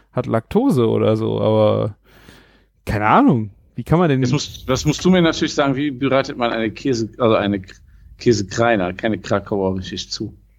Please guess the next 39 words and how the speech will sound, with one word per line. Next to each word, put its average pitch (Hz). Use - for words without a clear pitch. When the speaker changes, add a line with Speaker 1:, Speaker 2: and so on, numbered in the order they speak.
Speaker 1:
Tja, 131
ich -
hab 147
sie 165
gegrillt. 151
Wahrscheinlich 131
wird 151
sie 131
aber 139
gekocht, 170
oder? 165
Speaker 2:
Nee, 110
also 120
gegrillt 117
ist 123
ja 113
schon -
mal, 98
also 107
so 113
wie 123
du 117
das 117
da 120
gemacht 117
hast 120
auf 101
der 104
Party, 104
würd 117
ich 131
mal 117
sagen, 107
hast 107
du 107
nichts 95
falsch 117
gemacht, 113
ne? 107